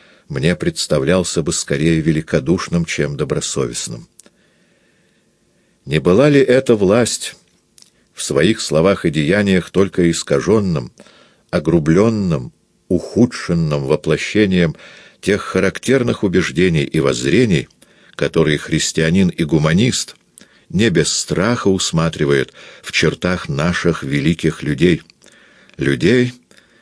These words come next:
что наиболее мощно олицетворяли собой немецкий дух? Не слишком ли много, я спрашиваю? Увы, это уже не вопрос.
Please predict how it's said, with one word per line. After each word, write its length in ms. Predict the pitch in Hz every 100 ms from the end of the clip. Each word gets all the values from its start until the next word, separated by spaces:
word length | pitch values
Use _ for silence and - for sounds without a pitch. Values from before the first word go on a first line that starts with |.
| _
что 260 | - 78
наиболее 480 | 67 67 62 67 69
мощно 560 | 71 80 123 - 104 104
олицетворяли 840 | - 98 92 - 80 78 85 82
собой 520 | 80 - 69 71 67 - _ _ _
немецкий 540 | 67 123 - - 131
дух? 320 | 113 117 - _ _ _ _ _ _ _ _ _ _ _ _ _ _ _
Не 160 | - 90
слишком 640 | - 90 120 139 - 123 117
ли 120 | 117
много, 600 | 107 95 135 110 78 - _ _ _ _ _ _ _ _ _
я 220 | - 95
спрашиваю? 640 | - - - 127 - 113 - _ _ _ _ _ _ _ _ _ _ _ - -
Увы, 400 | 73 95 143 127
это 240 | 107 -
уже 240 | 87 80 87
не 80 |
вопрос. 540 | 80 73 73 67 -